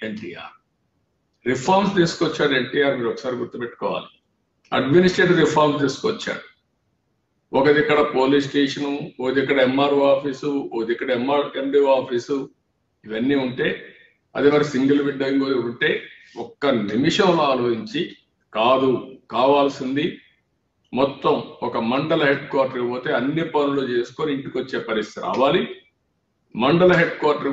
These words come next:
కూడా దగ్గర ఉండాలి. ఇంటి వద్దకే అధికారాన్ని తీసుకొచ్చి ఎవరు కావాలంటే పనులు చేసిన వ్యక్తి ఎన్టీఆర్. ఇంకొక పక్కన కూడా మీరు చూస్తే corruption, ఒక సింహ స్వప్నం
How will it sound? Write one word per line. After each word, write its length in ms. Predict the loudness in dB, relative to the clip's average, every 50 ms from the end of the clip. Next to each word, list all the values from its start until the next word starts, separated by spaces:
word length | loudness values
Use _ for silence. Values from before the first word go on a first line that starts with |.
| 0
కూడా 180 | 0 0 0 -2 -2 -4 -8 -16 -20 -20 _ _ -4
దగ్గర 260 | -4 -2 0 0 2 2 2
ఉండాలి. 320 | 2 2 2 2 0 -2 -6 -10 -16 _ _ _ _ _ _ _ _ _ _ _ _ _ _ _ _ _ _ _ _ _ _ _ -6
ఇంటి 380 | -4 -2 -2 -2 4 6 6 6
వద్దకే 540 | 6 2 -4 -4 -6 -6 -4 -2 -2 -2 -2 -2 -4 -8 -16 -20 _ _ _ _ _ _ _ _ _ _ _ _ _ _ -6
అధికారాన్ని 720 | -6 -4 -4 -4 -2 0 2 2 2 2 0 0 -2 -2 -4 -6
తీసుకొచ్చి 640 | -8 -8 -10 -10 -10 -10 -10 -4 -2 -4 -4 -4 -8 -18 -20 _ _ _ _ _ _ _ _ _ _ _ _ _ _ _ _ _ _ _ _ _
ఎవరు 300 | 2 2 4 4 4 4
కావాలంటే 440 | 4 4 4 4 2 2 0 -4 -6
పనులు 340 | -8 -6 -6 -4 -4 -4 -2 -2
చేసిన 260 | -2 -4 -4 -6 -6
వ్యక్తి 300 | -6 -6 -6 -8 -12 -14 -16 -14 _ -10
ఎన్టీఆర్. 520 | -10 -10 -8 -6 -6 -6 -6 -6 -12 -16 -18 _ _ _ _ _ _ _ _ _ _ _ _ -2
ఇంకొక 320 | 2 4 4 4 4 2 2
పక్కన 240 | 0 0 0 0 2 4
కూడా 120 | 4 4
మీరు 180 | 4 2 0 0 -4
చూస్తే 220 | -6 -4 -2 -4 -4
corruption, 640 | -2 -2 -2 0 0 0 -2 -4 -8 -10 -12 -16 -16 _ _ _ _ _ _ _ _ _ _ _ _ _ _ _ _ _ _ _
ఒక 120 | -6 -4 -4
సింహ 440 | -4 -4 -2 0 2 2 2 2 0
స్వప్నం 540 | -2 -4 -6 -6 -6 -4 -4 -6 -8 -8